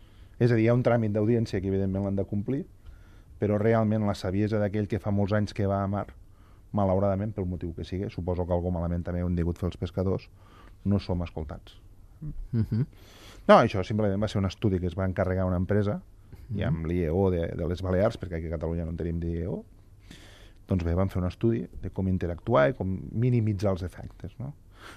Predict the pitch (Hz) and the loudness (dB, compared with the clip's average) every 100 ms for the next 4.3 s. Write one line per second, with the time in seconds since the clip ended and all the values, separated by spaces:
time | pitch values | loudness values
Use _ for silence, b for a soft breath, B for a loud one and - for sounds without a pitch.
0 | - - 117 107 87 104 85 - 80 87 | -8 0 4 4 6 4 2 -4 0 2
1 | 90 - 87 92 90 92 - 90 92 104 | 2 0 0 2 0 -2 -2 -2 0 -2
2 | 101 92 87 82 - 85 87 101 98 85 | -2 -4 -6 -12 -12 -8 -4 -2 0 2
3 | 98 101 85 - 87 98 - - - 82 | 0 0 -6 -8 -8 -8 -10 -12 -4 0
4 | 90 92 101 | 2 2 0